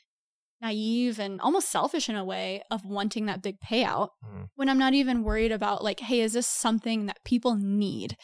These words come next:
Speaker 1: And so that's, and so I've kinda just, like, given up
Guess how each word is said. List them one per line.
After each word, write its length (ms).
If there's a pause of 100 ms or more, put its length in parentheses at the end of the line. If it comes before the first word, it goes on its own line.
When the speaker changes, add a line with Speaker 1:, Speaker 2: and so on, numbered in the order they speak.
(760)
Speaker 1:
And 500 (720)
so 120
that's, 440
and 120
so 100
I've 200
kinda 220
just, 140
like, 240
given 300
up 180